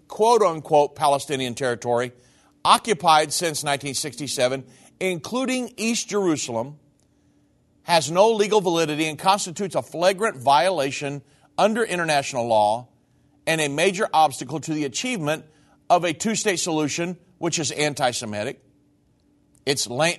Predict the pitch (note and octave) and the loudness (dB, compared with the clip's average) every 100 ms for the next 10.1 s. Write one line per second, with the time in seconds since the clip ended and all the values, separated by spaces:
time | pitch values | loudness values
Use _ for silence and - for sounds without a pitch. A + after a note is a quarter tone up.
0 | - F#3+ F3 C3+ D#3+ F3 F3+ F#3 C#3+ E3 | 2 2 4 2 2 2 -2 -6 -4 -4
1 | F3+ D#3 B2+ D#3 C#3+ - _ _ C#3 C#3+ | -4 -4 2 4 4 2 _ _ -4 0
2 | D#3+ D#3+ - D#3 C#3+ C#3+ C#3 C#3 D3+ D#3 | 2 0 0 0 0 0 -2 0 -2 -2
3 | B2 A2 A2 A#2 _ _ _ _ _ _ | -4 -4 -6 -12 _ _ _ _ _ _
4 | _ _ _ _ _ - D#3+ F3 E3+ F#3+ | _ _ _ _ _ -8 0 2 2 4
5 | F#3+ - F#3 E3+ D#3+ D#3 A#2+ F#3+ - D#3+ | 2 2 -2 0 0 -2 4 4 4 2
6 | D#3+ E3 F3 D#3 D#3+ D3+ D#3 C#3+ C#3+ D3+ | 2 2 -6 -4 0 0 0 -4 -4 -2
7 | C#3+ B2 _ _ _ C#3+ D3 C#3+ E3 D3+ | -2 -4 _ _ _ 6 8 6 0 -2
8 | C#3+ - - _ _ A#2 F#3+ A3+ - D#3+ | -2 -6 -10 _ _ 4 6 6 2 -2
9 | C4+ C#4 A3 B3+ G3 G3 G#3 F#3 - D3+ | -2 -2 2 2 2 -2 -2 -2 2 4
10 | D#3 | 4